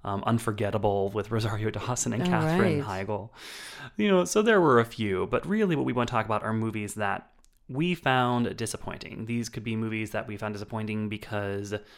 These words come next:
Speaker 1: the buzz ahead of them was so strong, because of the people involved with them.
Speaker 2: Our own buzz.
Speaker 1: Our own buzz <laughs> created around them. Um, and then they just, for whatever reason, were not the films that we hoped they would be.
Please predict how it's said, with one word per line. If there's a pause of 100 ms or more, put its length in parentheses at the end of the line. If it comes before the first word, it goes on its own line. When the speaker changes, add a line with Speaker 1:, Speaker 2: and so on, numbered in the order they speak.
(200)
Speaker 1:
the
buzz
ahead
of
them
was (100)
so
strong, (520)
because
of
the
people
involved
with
them. (200)
Speaker 2:
Our
own
buzz.
Speaker 1:
Our
own
buzz
<laughs>
created
around
them. (420)
Um,
and
then
they
just,
for
whatever
reason,
were
not (120)
the
films
that
we
hoped
they
would
be.